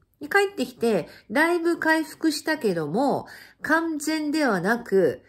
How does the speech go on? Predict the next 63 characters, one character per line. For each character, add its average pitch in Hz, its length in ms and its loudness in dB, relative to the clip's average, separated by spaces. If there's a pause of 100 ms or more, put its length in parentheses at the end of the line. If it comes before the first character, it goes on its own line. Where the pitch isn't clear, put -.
(200)
で、 254 420 0
そ - 160 -4
の 262 100 0
時 240 220 -4
に 131 140 -8
ね、 185 380 -6 (520)
あ 190 160 -4
の、 170 140 -4
自 180 220 -4
分 339 220 2
の 330 120 0
生 240 120 -4
き - 100 -16
方 339 300 2
に 277 560 0
問 254 240 2
題 262 200 4
が 247 80 4
あ 247 40 6
る 285 140 2
と - 220 -6
思 165 140 -2
っ - 80 -10
た - 120 -12
の。 131 160 -16 (420)
直 165 120 -4
感 139 300 -10
で。 123 180 -12 (1300)
だ 233 80 -4
か 202 100 -4
ら 180 60 -2
一 180 180 -4
回 277 260 2
無 269 200 6
に 339 120 4
し - 80 -4
て 202 140 0
み 170 80 -2
よ 160 60 0
う、 - 20 0
リ 185 100 2
セ 359 140 6
ッ 370 100 0
ト 214 100 2
し - 100 -4
て 180 120 -4
み 160 80 -6
よ 135 140 -6
う 87 40 -12
と。 - 200 -14 (300)
女 359 400 6
を 320 60 2
捨 - 100 -4
て 254 100 4
て 240 140 2
み 220 100 0
よ 190 120 2
う 143 100 -4
と。 - 200 -16 (440)
結 240 180 -2
局 247 160 4
ほ 220 60 4
ら、 160 220 0